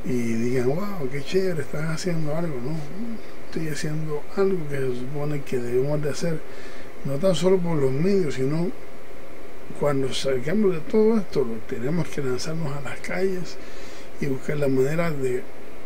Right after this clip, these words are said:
<clears throat> crear conciencia a la sociedad y hacerle entender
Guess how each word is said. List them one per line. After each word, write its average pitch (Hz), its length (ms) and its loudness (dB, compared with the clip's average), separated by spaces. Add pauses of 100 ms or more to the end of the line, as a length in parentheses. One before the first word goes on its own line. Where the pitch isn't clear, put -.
(120)
<clears throat> 156 520 6
crear 135 320 0
conciencia 160 600 0
a 147 40 2
la 135 100 0
sociedad 143 520 4 (500)
y 151 100 2
hacerle 143 340 0
entender 139 540 2